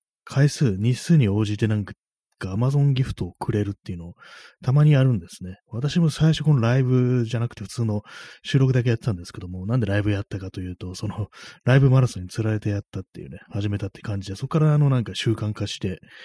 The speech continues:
こう、毎日やってる感じなんですけども、なんかあの、二十五日から、こう、年内いっぱい、やるらしいですね。あの、あれが、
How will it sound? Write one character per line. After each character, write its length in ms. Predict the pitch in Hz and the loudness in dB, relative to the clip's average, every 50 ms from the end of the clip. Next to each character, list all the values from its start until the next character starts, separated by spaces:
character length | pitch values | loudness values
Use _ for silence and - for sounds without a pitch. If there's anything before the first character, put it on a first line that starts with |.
| - - - - - | -20 -20 -20 -20 -10
こ 60 | - - | -4 0
う、 20 | |
毎 180 | 113 113 113 110 | 2 2 2 2
日 80 | 104 - | 2 0
や 60 | 107 | -2
っ 20 | |
て 100 | - 117 | 0 -2
る 80 | 107 107 | -4 -2
感 140 | - 107 101 | -2 -4 -4
じ 100 | 107 113 | -4 -4
な 60 | 117 | -4
ん 40 | 110 | -4
で 80 | 92 95 | -6 -10
す 80 | - | -12
け 80 | - 98 | -12 -10
ど 120 | 92 87 | -10 -10
も、 240 | 85 85 82 80 - - _ _ - | -10 -12 -14 -14 -16 -18 _ _ -6
な 100 | 123 117 | -4 -4
ん 20 | 92 | -4
か 80 | 90 | -4
あ 40 | 90 | -6
の、 240 | 92 90 87 82 - 269 | -6 -6 -8 -10 -6 -2
二 140 | 156 170 165 | 0 2 4
十 160 | 151 139 120 | 4 4 4
五 120 | 113 135 | 6 4
日 220 | 131 117 - - - | 2 2 0 -4 -8
か 140 | - 110 113 | -4 -2 0
ら、 180 | 123 120 117 _ _ _ - | 0 0 -2 _ _ _ -18
こ 340 | - - - 69 80 - _ | -16 -16 -14 -16 -16 -20 _
う、 60 | - _ _ - - - - _ _ _ _ _ _ - | -20 _ _ -20 -20 -20 -20 _ _ _ _ _ _ -6
年 340 | 113 113 117 143 160 170 | -4 0 4 6 6 6
内 140 | 143 101 95 | 6 4 0
い 20 | 104 | -4
っ 20 | - _ | -6 _
ぱ 140 | - 95 82 | -6 -6 -6
い、 80 | 78 - _ _ _ _ _ _ _ _ _ _ _ _ _ _ _ _ _ _ _ _ _ _ _ _ _ _ _ _ _ _ - | -8 -16 _ _ _ _ _ _ _ _ _ _ _ _ _ _ _ _ _ _ _ _ _ _ _ _ _ _ _ _ _ _ -4
や 160 | 117 120 117 113 | 0 0 2 2
る 100 | 113 104 | 2 2
ら 80 | 98 | 0
し 100 | - - | -2 -6
い 60 | 104 | -6
で 80 | 82 85 | -8 -10
す 120 | - - | -12 -10
ね。 100 | 98 101 | -6 -6
あ 140 | 104 92 87 | -6 -6 -8
の、 300 | 87 87 87 87 87 - _ _ _ _ _ _ _ _ _ - - | -10 -10 -10 -12 -12 -14 _ _ _ _ _ _ _ _ _ -16 -14
あ 80 | 104 92 | -10 -8
れ 120 | 98 92 | -8 -8
が、 140 | 90 87 | -10 -10